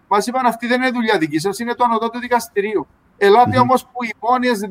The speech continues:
Speaker 1: οι μόνοι διορισμοί και προαγωγές που δεν κρίνονται ένδικα, που δεν αιτιολογούνται, είναι των δικηγόρων που κατά εκατοντάδες απορρίπτεται η αίτηση τους να γίνουν δικαστές.
Speaker 2: Μμμ.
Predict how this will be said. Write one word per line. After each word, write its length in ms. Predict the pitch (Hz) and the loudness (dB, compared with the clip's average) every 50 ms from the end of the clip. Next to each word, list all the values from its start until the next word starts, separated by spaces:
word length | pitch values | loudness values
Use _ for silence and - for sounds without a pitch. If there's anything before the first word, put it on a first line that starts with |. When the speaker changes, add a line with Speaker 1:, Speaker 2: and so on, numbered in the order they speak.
| 196 - | -12 -6
Speaker 1:
οι 140 | - 190 180 | -4 -4 0
μόνοι 280 | 180 196 220 226 254 | 2 2 2 2 2
διορισμοί 580 | 214 202 247 240 233 202 196 147 160 196 233 233 | 0 2 4 4 4 4 0 -2 -2 -4 -6 -2
και 140 | 240 240 233 | 0 -2 0
προαγωγές 720 | - 226 226 233 226 220 190 175 175 214 233 214 - - _ _ _ _ | 0 0 2 4 4 4 4 4 4 2 2 0 0 -6 _ _ _ _
που 120 | - 180 180 | -2 0 2
δεν 220 | 202 226 226 196 | 2 2 2 0
κρίνονται 480 | 170 233 233 247 247 247 226 185 196 208 | -2 0 2 4 4 4 4 4 4 4
ένδικα, 640 | 240 247 247 208 214 226 226 - 156 120 113 - - _ _ _ _ _ _ _ _ | 4 2 0 -2 -4 -6 -4 -2 -4 -4 -4 -8 -12 _ _ _ _ _ _ _ _
που 120 | - 190 | 2 4
δεν 140 | 190 226 233 | 4 4 2
αιτιολογούνται, 880 | 247 233 233 254 254 240 220 185 170 208 240 247 233 - 208 180 143 - - _ _ _ _ | 2 0 2 2 2 4 4 2 2 2 0 0 2 2 2 2 2 0 -4 _ _ _ _
είναι 220 | 196 233 247 254 | -4 -2 -2 0
των 200 | - 254 247 233 | 0 0 -2 0
δικηγόρων 520 | 214 254 202 208 180 175 208 226 240 240 220 196 | 0 -2 -2 0 0 2 2 4 4 4 2 2
που 80 | 247 | -2
κατά 260 | - 247 233 233 - | -2 -2 -2 0 0
εκατοντάδες 800 | 240 226 - 240 226 - 202 180 165 - 208 233 233 247 233 233 | -2 0 0 -2 0 2 0 0 0 -4 -4 -2 0 -2 -2 0
απορρίπτεται 600 | 233 214 190 190 180 233 233 - - 247 233 208 | -2 2 2 2 2 0 -4 -2 -4 -2 0 2
η 40 | 190 | 2
αίτηση 280 | 208 214 - 226 214 220 | 2 0 0 -4 -8 -8
τους 140 | 220 220 202 | -10 -8 -2
να 100 | 196 175 | -2 0
γίνουν 220 | 175 190 202 196 | 0 0 -2 -2
δικαστές. 600 | 180 208 185 160 135 - - - 190 214 214 - | -2 -2 -2 -2 -4 -4 -6 -6 -6 -6 -6 -10
Speaker 2:
Μμμ. 40 | _ | _